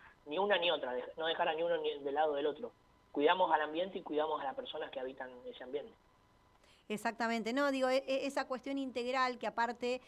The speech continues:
Speaker 2: también, y acá en, en la universidad tenemos esa perspectiva que hablamos siempre de indisciplinar la universidad, de ir más allá de las disciplinas, ¿no? Digo, y en,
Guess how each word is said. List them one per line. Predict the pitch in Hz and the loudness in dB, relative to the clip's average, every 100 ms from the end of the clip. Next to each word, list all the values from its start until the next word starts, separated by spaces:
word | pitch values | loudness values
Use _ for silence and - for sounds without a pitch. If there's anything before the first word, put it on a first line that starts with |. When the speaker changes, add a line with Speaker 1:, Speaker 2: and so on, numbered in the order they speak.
| - - | -20 -8
Speaker 2:
también, | 202 202 220 277 262 | -4 -2 2 2 2
y | 208 185 | 2 0
acá | 180 208 | 0 0
en, | 202 | 0
en | 185 190 | -2 -2
la | 185 | -2
universidad | 185 185 185 - 220 | 0 0 -2 0 0
tenemos | 220 226 - | 0 -2 -2
esa | 202 185 | -2 -2
perspectiva | 185 170 190 180 208 214 208 | -4 -4 -6 -6 0 4 4
que | 208 180 180 - - - | 2 -2 -4 -8 -20 -8
hablamos | 180 190 196 175 | -2 0 0 0
siempre | 214 208 | -2 0
de | 190 | 0
indisciplinar | 190 180 175 214 180 190 208 | 0 -2 -4 -4 0 4 4
la | 220 | 4
universidad, | 220 202 185 220 233 214 | 4 2 4 8 10 10
de | |
ir | 202 | 6
más | 196 202 | 4 2
allá | 202 - 226 | 2 2 4
de | 220 | 4
las | 196 175 | 4 0
disciplinas, | 185 - 175 220 233 202 180 | -2 -6 -6 0 2 2 2
¿no? | 214 262 | 4 4
Digo, | 240 208 | 4 2
y | 196 | 2
en, | 190 | 0